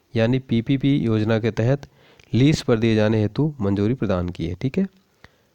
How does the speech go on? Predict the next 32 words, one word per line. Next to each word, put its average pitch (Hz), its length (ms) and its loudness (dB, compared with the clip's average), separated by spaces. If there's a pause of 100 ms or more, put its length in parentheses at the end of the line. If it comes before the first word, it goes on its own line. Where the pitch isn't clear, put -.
(200)
अब 104 180 -2
देख 147 160 2
लेते 160 220 2
हैं 170 80 2
दोस्तों, 170 400 2
लास्ट, 123 440 2
लास्ट 123 380 0
वीडियो 139 280 2
का 139 60 2
आंसर। 143 420 2 (520)
भारत 127 340 2
की 165 140 0
प्रेस 151 260 0
काउंसिल 127 440 0
द्वारा 123 300 2 (180)
प्रतिष्ठित 127 420 0
राजा 110 400 4
राम 127 180 2
मोहन 113 360 2
राय 117 140 4
पुरस्कार 117 540 -2 (760)
किसे 127 240 -2
चुना 139 240 2
गया 139 180 2
है? 156 200 2 (140)
एन 143 200 2
रमेश 98 380 2
को। - 320 -8
ऑप्शन 120 360 -2
सी 117 180 -2
राइट 101 280 0
था, 151 220 0